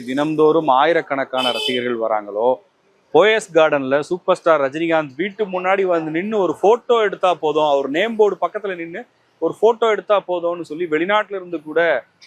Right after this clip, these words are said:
ஆயிரக்கணக்கான ரசிகர்கள் இன்னைக்கும் வந்துகிட்டு இருக்காங்களோ, அது மாதிரி ஒரு இருபத்தஞ்சு வருஷம் முன்னாடி வரைக்கும் தினமும் ரசிகர்களால் நிரம்பி வழிந்த ஒரு இடம். இன்னைக்கும் கூட ரசிகர்கள்,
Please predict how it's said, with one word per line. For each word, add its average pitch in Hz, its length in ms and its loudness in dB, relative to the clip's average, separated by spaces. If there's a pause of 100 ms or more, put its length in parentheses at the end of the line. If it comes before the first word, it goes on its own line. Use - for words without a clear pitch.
(220)
ஆயிரக்கணக்கான 139 680 0
ரசிகர்கள் 135 460 -4
இன்னைக்கும் 139 460 0
வந்துகிட்டு 120 240 -6
இருக்காங்களோ, 113 380 -4 (100)
அது 151 260 2
மாதிரி 175 500 -2
ஒரு 160 180 -4
இருபத்தஞ்சு 214 520 0
வருஷம் 156 360 -4
முன்னாடி 151 380 -4
வரைக்கும் 123 520 -6 (640)
தினமும் 175 480 0
ரசிகர்களால் 156 640 2 (140)
நிரம்பி 170 360 -2
வழிந்த 143 420 2
ஒரு 117 160 -4
இடம். 139 300 0 (300)
இன்னைக்கும் 220 480 0
கூட 202 480 2
ரசிகர்கள், 165 640 -2